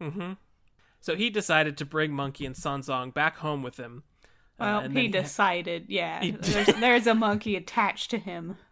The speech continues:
Speaker 1: It was decided for him,
Speaker 2: Yeah.
Speaker 1: certainly.
Speaker 2: He, uh, he conceded. <laughs>
Speaker 1: Mm-hmm.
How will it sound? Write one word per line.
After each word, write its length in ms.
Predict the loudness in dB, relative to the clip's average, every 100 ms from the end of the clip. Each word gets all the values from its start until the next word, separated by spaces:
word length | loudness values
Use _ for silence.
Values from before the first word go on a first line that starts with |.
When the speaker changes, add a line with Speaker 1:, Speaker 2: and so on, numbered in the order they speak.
| _
Speaker 1:
It 140 | -4 -2
was 120 | -4
decided 500 | -4 0 0 0 -4
for 220 | -10 -10
him, 180 | -10 -10
Speaker 2:
Yeah. 220 | -4 0 0
Speaker 1:
certainly. 460 | -2 -8 -10 -12 -14 -20 _ _ _ _ _ _ _
Speaker 2:
He, 340 | _ -2 0 0
uh, 140 | -4 -8 -12
he 200 | 0 0
conceded. 840 | 2 0 0 -2 -2 -2 -4 -4 -4
<laughs> 60 | -6 -10 -12 _
Speaker 1:
Mm-hmm. 460 | -10 -8 -8 -10